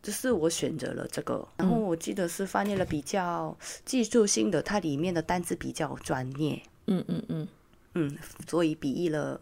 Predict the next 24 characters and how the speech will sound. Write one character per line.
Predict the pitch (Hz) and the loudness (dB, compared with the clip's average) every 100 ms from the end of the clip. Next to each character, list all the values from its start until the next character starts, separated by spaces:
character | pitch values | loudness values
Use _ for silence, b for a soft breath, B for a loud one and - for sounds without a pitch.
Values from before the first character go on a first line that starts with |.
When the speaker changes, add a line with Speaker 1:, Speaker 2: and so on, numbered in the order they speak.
| - | -6
Speaker 1:
笔 | 165 | -2
译 | - 226 196 | 2 4 4
也 | 151 | 2
是， | - 156 139 - B B B | 0 -2 -2 -4 B B B
就 | 170 - | -10 -8
是 | - | -6
考 | - - 123 | -6 -4 -4
了 | 131 | -4
两 | - - | -6 -10
个。 | - - - - - - _ - | -10 -12 -18 -20 -20 -20 _ -2
Speaker 2:
嗯， | 190 170 160 156 156 156 165 | 0 2 0 -2 -2 -4 -2
韩 | 185 175 175 | 2 4 6
中、 | 185 180 180 | 6 6 4
中 | 170 170 | 2 2
韩 | 180 185 123 117 | 0 0 -2 -4
这 | |
样。 | 147 139 - - | -6 -6 -4 0
Speaker 1:
嗯， | 151 143 - - - | 0 0 -12 -20 -10
就 | - | -6
是 | 190 | -2
일 | - 214 | 4 6
반 | 214 214 208 | 6 4 4
번 | 156 | 2
역 | 151 | 2